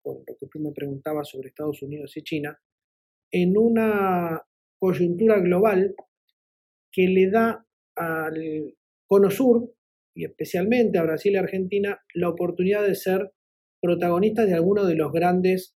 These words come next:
desafíos globales. Por ejemplo, en materia de seguridad alimentaria, en materia de energía, en materia de, especialmente esto para Argentina,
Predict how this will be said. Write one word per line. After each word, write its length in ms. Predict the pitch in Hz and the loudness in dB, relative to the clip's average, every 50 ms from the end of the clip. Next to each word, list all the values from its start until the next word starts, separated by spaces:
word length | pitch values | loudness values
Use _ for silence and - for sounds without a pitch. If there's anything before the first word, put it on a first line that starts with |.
| _ _ | _ _
desafíos 640 | 156 160 156 - - 147 - - 233 196 151 131 | -6 -6 -6 -6 -6 -6 -2 2 2 4 4 2
globales. 440 | 127 - - 131 131 127 117 - - _ | -2 -6 -6 -6 -8 -8 -10 -14 -10 _
Por 120 | - 151 156 | -4 -2 -2
ejemplo, 640 | 147 185 190 190 190 190 240 254 240 247 - - _ _ - | 0 2 0 0 2 2 2 2 2 -2 -6 -14 _ _ -10
en 140 | 156 147 147 | -8 -8 -6
materia 480 | 139 139 - 147 143 147 139 135 135 | -8 -6 -4 -2 -2 -2 -4 -4 -4
de 280 | 127 139 151 160 160 - | -2 0 0 0 0 -4
seguridad 460 | - - - 139 131 131 131 135 139 139 | -8 -12 -10 -6 -4 -4 -4 -2 -4 -4
alimentaria, 720 | 135 135 135 135 143 143 214 220 202 196 196 196 202 - _ _ _ _ _ _ - - _ _ _ _ _ _ _ _ _ - | -6 -6 -8 -8 -4 0 2 2 4 2 2 0 0 -4 _ _ _ _ _ _ -20 -20 _ _ _ _ _ _ _ _ _ -2
en 160 | 185 170 170 | 0 0 0
materia 400 | 165 156 156 - 180 175 170 156 | 0 0 0 2 2 2 2 2
de 60 | 147 | 0
energía, 640 | 143 143 143 - - - 240 214 180 170 175 180 - _ _ _ _ _ _ _ _ _ _ _ _ - - - _ - - _ _ - | 0 -2 -4 -4 -2 0 2 4 4 2 2 -2 -8 _ _ _ _ _ _ _ _ _ _ _ _ -20 -20 -20 _ -20 -20 _ _ -2
en 200 | 180 175 175 175 | 0 2 4 2
materia 600 | 170 165 170 175 190 190 190 190 190 185 175 170 | 2 0 0 0 2 2 2 4 2 2 2 0
de, 380 | 160 170 175 180 185 190 185 - | 0 2 2 2 2 2 -2 -6
especialmente 600 | - 170 - 165 160 - 156 156 165 165 160 165 | -12 -10 -8 -8 -6 -4 -2 -2 -2 -2 -2 -4
esto 180 | 156 - 175 - | -4 -4 -6 -6
para 180 | - 147 143 139 | -4 -4 -4 -6
Argentina, 680 | 139 - - 143 143 143 170 170 165 170 170 170 170 | -6 -10 -10 -10 -8 -4 -4 -2 -2 -2 -2 -4 -8